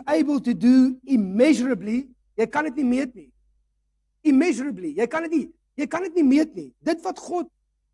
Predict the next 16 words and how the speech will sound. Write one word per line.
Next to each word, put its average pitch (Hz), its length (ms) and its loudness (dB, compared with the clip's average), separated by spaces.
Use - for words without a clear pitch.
kan 330 320 0
doen 285 260 4
vir 285 240 -8
jou, 262 180 0
jy 247 80 2
kan 320 160 -6
dit 339 80 -10
nie 330 140 0
meet, 233 100 -2
jy 254 100 2
kan 339 160 -8
nie 403 140 -4
eers 269 160 -4
dink 277 240 -2
met 302 80 -6
jou, 277 140 -6